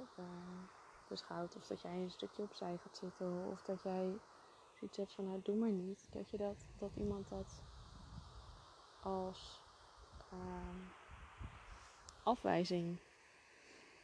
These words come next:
ervaart. En daarover bijvoorbeeld lelijk gaat doen tegen, tegen jou. Wat jij daarna ook weer als een, als een afwijzing, eh,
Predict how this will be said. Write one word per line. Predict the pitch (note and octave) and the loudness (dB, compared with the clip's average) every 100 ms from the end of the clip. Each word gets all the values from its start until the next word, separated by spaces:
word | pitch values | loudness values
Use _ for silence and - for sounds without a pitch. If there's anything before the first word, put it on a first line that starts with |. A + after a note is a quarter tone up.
| - - | -16 2
ervaart. | F3 E3 D#3 F3 A#3 | 4 6 8 8 8
En | - F#3 | 6 4
daarover | F3+ F3+ F#3 - F3 | 4 4 4 4 2
bijvoorbeeld | F3 F3 F3+ F3 E3 | 2 2 2 6 8
lelijk | G3 A#3 - | 10 8 6
gaat | F3 | 2
doen | F3 F3 | 4 2
tegen, | F3 F3 F3 F3+ F3 | 4 4 4 2 -2
tegen | - F3+ F3 F3 | 2 2 4 2
jou. | F#3 F#3+ F3 - - - - - - - | 4 4 0 -4 -12 -10 -8 -10 -4 6
Wat | F3 - | 8 12
jij | F#3 A#3 | 12 12
daarna | F#3+ E3+ E3+ E3 - | 12 8 4 4 6
ook | A3+ | 6
weer | - F3+ | 6 4
als | - E3 | 6 6
een, | E3+ E3+ E3+ - - - | 4 0 -2 -8 -10 2
als | G#3 G3 | 4 6
een | G#3 | 6
afwijzing, | F#3 F#3 F3 E3+ F3 E3 E3+ | 6 6 8 6 4 -2 -6
eh, | - | -4